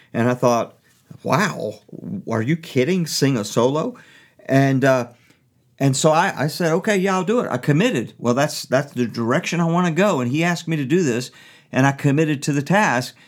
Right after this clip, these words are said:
Then little did I know, it was, like, the main solo that was being sung while, you know, a tortured Jesus was coming up the middle of the church to be crucified.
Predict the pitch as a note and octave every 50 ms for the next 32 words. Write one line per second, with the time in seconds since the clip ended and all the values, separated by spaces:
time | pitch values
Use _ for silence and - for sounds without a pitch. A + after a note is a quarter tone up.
0 | - _ _ _ - B2 B2+ C3 C3 C#3 E3 F3 F3 D#3+ D#3 D3+ C#3+ C3+ C3 C#3+
1 | F3 F#3+ D3+ B2+ B2 - - D3 C#3 C3 B2 A2+ C3 C3+ C3+ C3 - - - C3+
2 | B2+ B2 B2+ C#3 D3 D#3 E3 E3+ E3 C3+ - - E3+ F3 G3+ F3+ C3+ A#2+ A#2+ B2
3 | A#2+ A#2+ - - - - _ _ _ _ - - A#2+ C3+ C3+ C3+ B2 G#2+ G#2+ C#3+
4 | D3 D3+ C#3 B2+ A#2+ - - - E3+ F3+ F3+ D3 C3 C3 C3 C3+ - _ _ _
5 | - A#2 B2+ C3+ C3 C3 C3 C3 - - _ - C3 C3+ B2+ A#2+ A#2 F2 A#2+ A#2+
6 | - - D#3+ E3+ E3 - C#3 A#2+ G#2 - A#2 C3+ E3 G3+ D#3+ B2 A#2 A2 - -
7 | B2+ B2 - - C#3+ C#3 C#3+ C3 C3 B2 - - B2 B2+ C3+ C3 C3 C3 B2 A2
8 | A#2 A#2 - - - E3 F3 E3+ - - - A#2+ G2+ A#2+ A#2+ - - - F#3 G#3
9 | G3+ - A2 - - - - A2+ B2+ C3+